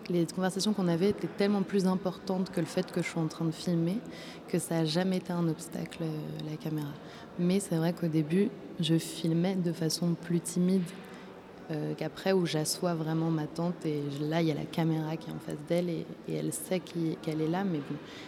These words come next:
elle l'oublie quand même assez rapidement. Donc c'est construit comme ça. Euh, après, euh,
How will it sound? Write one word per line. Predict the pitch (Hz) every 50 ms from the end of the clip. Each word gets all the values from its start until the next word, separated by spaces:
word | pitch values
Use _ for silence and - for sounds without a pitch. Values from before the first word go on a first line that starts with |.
| - - -
elle | 175 180 180
l'oublie | 175 185 165 175 180 175
quand | - 180
même | 180 180 175
assez | 165 160 - - 165
rapidement. | 165 160 - - 165 156 151 156 165 - - - - - - - - - -
Donc | 170 190 190 180
c'est | - - 190
construit | 190 - 185 175 - - 226
comme | 226 - 185 180 170
ça. | - - 175 190 214 - - - - - - - - - - - - - - - - 190
Euh, | 180 170 165 160 160 156 160 156 160 160 156 156 151 156 - - - - - - - - - - - - - - - - - - - - - -
après, | 170 165 - - - 208 208 214 214 214
euh, | 196 180 175 170 165 160 160 156 156 160 175